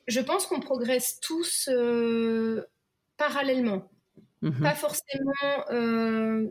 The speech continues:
Speaker 1: de la même manière, parce que moi, je vais utiliser un vocabulaire, euh, du quotidien. J'ai besoin de savoir me repérer dans le métro, j'ai besoin de savoir,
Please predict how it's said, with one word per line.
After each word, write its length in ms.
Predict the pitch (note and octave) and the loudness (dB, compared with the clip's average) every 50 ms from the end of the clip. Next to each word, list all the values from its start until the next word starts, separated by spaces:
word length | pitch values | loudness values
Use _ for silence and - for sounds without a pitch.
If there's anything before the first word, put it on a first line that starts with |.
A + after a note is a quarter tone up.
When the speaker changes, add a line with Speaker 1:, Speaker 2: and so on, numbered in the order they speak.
| - | -4
Speaker 1:
de 120 | - G#3 B3 | -2 0 0
la 120 | A#3+ A#3 | 2 2
même 260 | A3+ A#3 A#3+ B3+ C4 | 2 4 4 4 4
manière, 720 | B3+ B3+ A#3+ A#3+ A#3 A3 G#3 G#3 A#3+ E4 F#4 - - - _ _ _ _ _ _ _ _ _ _ _ | 4 4 4 4 4 4 4 2 2 0 -2 -4 -10 -16 _ _ _ _ _ _ _ _ _ _ _
parce 160 | - A#3+ A#3 | -2 -2 0
que 100 | - - | 0 0
moi, 220 | B3 A#3 A#3+ B3+ C#4 | 0 2 2 2 2
je 100 | C4 B3 | 2 2
vais 80 | A3 | 2
utiliser 540 | A#3 A3 - - A3+ A3+ A3 A3+ G#3+ G#3 A#3+ | 0 0 0 0 2 2 2 2 2 2 0
un 120 | A#3+ A#3+ A#3 | 0 0 0
vocabulaire, 800 | G#3 G#3+ G#3+ - A3+ A3 G3+ G3+ A3 A3 A3+ A#3 B3 B3+ A#3 A3+ | 0 -2 -2 0 -2 -2 0 0 0 2 2 2 0 0 0 0
euh, 260 | G#3 G#3 G3+ G3+ G3+ | 0 2 2 0 0
du 180 | G3 F#3+ G#3 | 0 -2 -2
quotidien. 640 | - - A#3 A3 - - A3 G3+ G3+ A3 A3 A#3+ C4 C4 | -2 -4 -4 -2 -2 -2 -2 0 0 0 0 -2 -2 -2
J'ai 140 | A3 A3+ | -2 -2
besoin 280 | G3+ F#3+ G#3+ G#3 A3+ A3 | 0 0 -2 0 0 -2
de 40 | A3 | -2
savoir 300 | G#3+ - G#3 G#3 G#3 G#3+ | -2 -2 -2 0 0 2
me 80 | A3 A3 | 2 2
repérer 440 | G#3 A3 A3 - A3 G#3+ G#3+ A3 A3+ | 0 0 -2 -2 -2 -2 0 0 0
dans 140 | G#3+ G#3 | 0 0
le 60 | G3+ G#3 | 0 0
métro, 580 | G#3 G3+ G3 - - - A#3+ B3 B3 B3+ C4 | 0 -2 -4 -6 -4 -2 0 2 2 2 0
j'ai 160 | C4 A3+ A#3+ | 0 0 0
besoin 440 | G#3+ G3 G#3+ G#3+ G3+ G#3+ A3+ A3+ A3+ | 0 0 -2 -2 -2 -2 -2 -2 -2
de 140 | A3+ G#3 G#3+ | -2 -2 -4
savoir, 380 | G#3 - G#3+ G#3 G#3 G#3+ A3 | -4 -4 -4 -4 -2 -2 -2